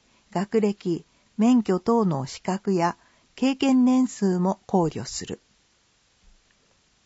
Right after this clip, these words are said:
質問、任用職員の休暇制度は？答え、労働基準法が適用されることから、同法に規定する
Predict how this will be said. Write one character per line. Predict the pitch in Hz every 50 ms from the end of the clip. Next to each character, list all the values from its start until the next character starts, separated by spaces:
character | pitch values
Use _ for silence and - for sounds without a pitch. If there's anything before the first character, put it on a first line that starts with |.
| _ _ _ _ _ _ _ _ _ _ _ _ _ _ _ _ _ _ _ _ _ _ _ _ _ _ _ _ _ _ _ _ _ _ _ _ _ _ _ _ _ _ _ _ _ _ _ _
質 | - - - 233 226
問、 | 208 202 190 180 175 165 - _ _ _ _ _ _ _ _ _ _ _ _ _ _ -
任 | 233 254 277 285 294
用 | 294 285 285 285
職 | - - 262 262 - 269
員 | 262 240 214 185 175
の | 170 160 151 143 - -
休 | - - 247 262
暇 | 262 - 254 247
制 | - - 226 214 180
度 | - 127 113
は？ | 95 - - _ _ _ _ _ _ _ _ _ _ _ _ _ _ _ _ _ _ _ _ _ _ -
答 | - 190 - - 196 160
え、 | 131 156 _ _ _ _ _ _ _ _ _ _ _ -
労 | 202 202 226 247 254 254
働 | 262 262 254 254 247 -
基 | - 233
準 | 220 247 240 233 233
法 | 220 - 220 214 208
が | 202 196 196 185 190
適 | - - 196 - - 220
用 | 220 214 208
さ | 208 - 208 202
れ | 202 196
る | 196 196
こ | - 185 185
と | - 190
か | - - 139
ら、 | 135 - - _ _ _ _ _ _ _ _ - -
同 | 202 262 277 277
法 | 262 - 208 185 180 170
に | 156 147 143 147 -
規 | - -
定 | - 202 196 196 202
す | - - 185
る | 170 175 170 165 -